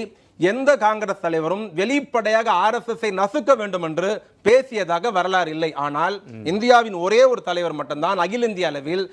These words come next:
Speaker 2: ம்.
Speaker 1: காங்கிரஸ் கட்சியின் தலைவராக இருந்து கொண்டு காங்கிரஸ் ஆர் எஸ் எஸ் சித்தாந்தத்தை பொதுவெளியில் கடுமையாக விமர்சித்து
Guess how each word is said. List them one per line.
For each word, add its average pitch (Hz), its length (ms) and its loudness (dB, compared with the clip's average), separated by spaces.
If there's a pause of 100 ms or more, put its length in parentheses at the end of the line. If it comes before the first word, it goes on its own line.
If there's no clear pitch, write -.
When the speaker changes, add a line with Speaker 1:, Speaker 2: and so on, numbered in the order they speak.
(120)
Speaker 2:
ம். 107 100 -18
Speaker 1:
காங்கிரஸ் 240 460 2
கட்சியின் 180 300 -8
தலைவராக 170 320 0
இருந்து 156 200 -8
கொண்டு 147 220 -2 (320)
காங்கிரஸ் 214 500 0
ஆர் 190 180 4
எஸ் 233 140 -4
எஸ் 226 140 -2
சித்தாந்தத்தை 190 640 -2 (200)
பொதுவெளியில் 214 640 -2
கடுமையாக 240 640 0
விமர்சித்து 185 560 -4